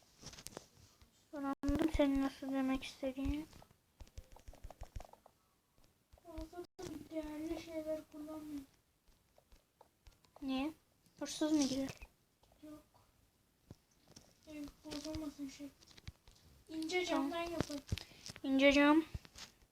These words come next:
Speaker 1: Ben kapıyı belir-, belirleyeyim.
Speaker 2: Kapıyı bu tarafa koy.
Speaker 1: Ne taraf?
Speaker 2: Ben halledeceğim kapıyı.
Speaker 1: İkili olacak ama kapı.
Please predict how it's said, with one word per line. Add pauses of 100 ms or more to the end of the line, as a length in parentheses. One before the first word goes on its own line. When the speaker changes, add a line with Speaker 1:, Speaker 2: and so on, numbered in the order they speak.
(1400)
Speaker 1:
Ben
kapıyı
belir-, (120)
belirleyeyim.
Speaker 2:
Kapıyı
bu
tarafa
koy. (500)
Speaker 1:
Ne
taraf?
Speaker 2:
Ben
halledeceğim
kapıyı.
Speaker 1:
İkili
olacak
ama
kapı.